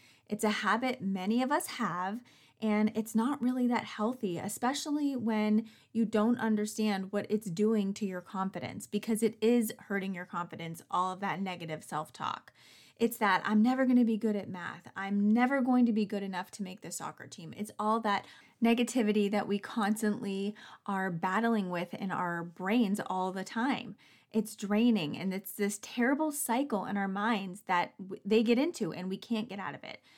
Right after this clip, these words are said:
So today I want to teach you how to catch yourself when you're having those negative thoughts, and we can put a spin on them to make them a positive thought. It's just another way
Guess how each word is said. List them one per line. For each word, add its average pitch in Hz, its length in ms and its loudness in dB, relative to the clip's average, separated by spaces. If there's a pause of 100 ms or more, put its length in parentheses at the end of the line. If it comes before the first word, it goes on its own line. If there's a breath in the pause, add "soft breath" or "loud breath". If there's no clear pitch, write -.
(200 soft breath)
So 262 160 2
today 233 360 4
I 294 100 4
want 247 200 4
to 240 140 -2
teach - 300 -10
you 175 280 -10 (220 soft breath)
how 233 140 0
to 262 100 2
catch 226 360 -4
yourself 190 400 -8
when 196 100 -2
you're 180 80 -8
having 185 400 -4
those 170 240 -8
negative 160 380 -10
thoughts, - 440 -8
and 196 300 -2
we 220 180 2
can 254 260 2
put 262 160 0
a 269 40 2
spin 262 340 -2
on 330 140 4
them 202 300 4 (260 loud breath)
to 269 100 0
make 262 240 2
them 247 300 4
a 254 200 -2
positive 254 640 2
thought. - 400 -10 (300 soft breath)
It's 240 160 0
just 285 180 -2
another 254 460 4
way 208 380 2